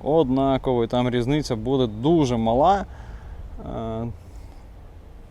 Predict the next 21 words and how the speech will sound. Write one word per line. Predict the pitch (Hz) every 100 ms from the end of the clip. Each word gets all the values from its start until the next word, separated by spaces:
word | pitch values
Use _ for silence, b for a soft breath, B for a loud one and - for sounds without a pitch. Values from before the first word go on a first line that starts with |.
| b b b -
тим | 135 131
більше, | 135 123
що | 123 127
і |
Pride | 117 139 127 123
іде | 120 117
зараз | 123 120
по | - 127
величезній | 120 123 127 - 123 113 113
знижці, | 107 147 170 - 120 B B B B -
тому | - 131 147 127
вони, | 131 151 156
по | 127
суті, | - 151 151 131
зараз | 113 123 131 131 120 127
є | 135 127
однокласники | 120 117 123 139 151 170 143 -
в | 120
однаковому | 123 143 135 131 123
ціновому | 113 127 127 131 123
діапазоні. | 117 120 113 123 117 151 170 131